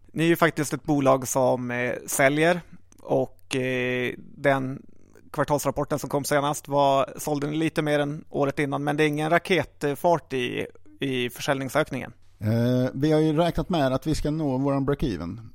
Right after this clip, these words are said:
Speaker 2: eh, inom två år. Gärna tidigare för min del, eh, men i dagsläget med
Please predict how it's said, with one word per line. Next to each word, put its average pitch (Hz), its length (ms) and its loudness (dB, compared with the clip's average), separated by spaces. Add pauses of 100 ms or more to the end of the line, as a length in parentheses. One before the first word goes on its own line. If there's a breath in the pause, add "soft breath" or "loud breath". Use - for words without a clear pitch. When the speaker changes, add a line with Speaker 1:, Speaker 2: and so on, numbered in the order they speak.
Speaker 2:
eh, 110 840 -4
inom 123 200 -2
två 120 420 -6
år. - 160 -8 (140)
Gärna 147 280 0
tidigare 156 380 0
för 143 120 -4
min 127 220 0
del, 90 260 -4
eh, 113 640 -6
men 123 360 -4
i 127 300 -2
dagsläget 123 600 -6
med 127 420 -4